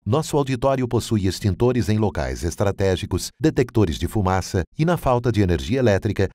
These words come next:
as luzes se acenderão automaticamente.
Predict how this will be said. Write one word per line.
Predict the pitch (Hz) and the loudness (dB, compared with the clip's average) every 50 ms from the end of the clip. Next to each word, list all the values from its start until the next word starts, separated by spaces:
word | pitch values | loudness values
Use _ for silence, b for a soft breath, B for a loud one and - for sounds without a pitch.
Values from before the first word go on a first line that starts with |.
| _ _ | _ _
as | - 131 135 - | -4 -4 -2 -2
luzes | 98 101 135 170 170 - 160 - | -2 -2 0 -2 -2 -2 -4 -2
se | - 151 | 0 -2
acenderão | 127 - 147 135 127 120 101 95 107 113 110 | -2 -2 -2 0 2 2 2 2 2 2 2
automaticamente. | 113 120 120 - 131 110 98 101 95 - - 120 117 113 104 95 85 69 - - - | 2 2 2 2 2 2 2 0 0 -2 -2 0 2 4 2 2 2 0 -4 -8 -10